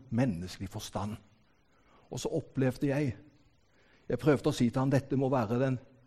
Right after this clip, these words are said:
mest krevende og fryktelige dagen i ditt liv.» Og så kan han si, «Ja, men Gud har fulgt meg med en slik fred,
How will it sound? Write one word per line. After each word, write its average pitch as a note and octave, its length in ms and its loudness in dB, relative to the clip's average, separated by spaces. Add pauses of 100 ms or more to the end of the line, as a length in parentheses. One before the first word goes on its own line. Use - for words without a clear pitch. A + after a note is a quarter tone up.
(1040)
mest - 320 0
krevende B2+ 640 2
og B2 80 -12
fryktelige - 720 -2
dagen A2 400 0
i A2+ 80 2
ditt B2+ 160 -6
liv.» B2 320 0 (2000)
Og C3 80 -8
så C#3 120 -4
kan C3 160 2
han C3 160 2
si, C3+ 220 0 (800)
«Ja, G2+ 60 -4
men B2+ 180 0 (100)
Gud D#3 400 0 (800)
har C3+ 160 -8
fulgt - 520 -4
meg C3+ 200 -4
med C#3+ 140 -4
en D3 100 -6
slik - 320 -4
fred, D3 540 -4